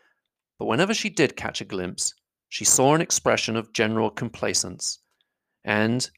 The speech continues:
in all that he said, she heard an accent so far removed from hauteur or disdain of his companions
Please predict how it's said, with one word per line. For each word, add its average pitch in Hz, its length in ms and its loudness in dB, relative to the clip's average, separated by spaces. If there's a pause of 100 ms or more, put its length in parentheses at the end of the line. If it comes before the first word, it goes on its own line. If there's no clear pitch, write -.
in 107 140 0
all 151 260 8
that 160 160 4
he 165 100 -4
said, 127 420 4 (380)
she - 160 -2
heard 117 160 6
an 120 120 0
accent 135 540 0 (220)
so 175 240 2
far 165 260 4
removed 139 560 6
from 117 140 -2
hauteur 123 600 6
or 110 120 4
disdain 120 640 4
of 104 100 -2
his 117 140 -6
companions 107 720 -2